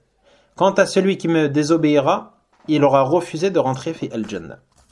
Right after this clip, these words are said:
Yann al-Rasoul, alayhi salatu wassalam, il a appelé vers tout ce qui est bien,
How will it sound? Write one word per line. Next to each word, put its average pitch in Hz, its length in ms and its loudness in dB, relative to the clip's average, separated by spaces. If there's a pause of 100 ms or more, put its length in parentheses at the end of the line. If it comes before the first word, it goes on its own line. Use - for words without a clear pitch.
(220)
Yann 104 200 -8
al-Rasoul, 117 460 -2
alayhi 131 340 -2
salatu 131 340 -6
wassalam, 180 480 -4 (640)
il 131 100 -4
a 131 80 8
appelé 185 260 2
vers 151 300 -2
tout - 160 -4
ce 208 140 -4
qui 151 220 -4
est 139 40 0
bien, 139 360 -2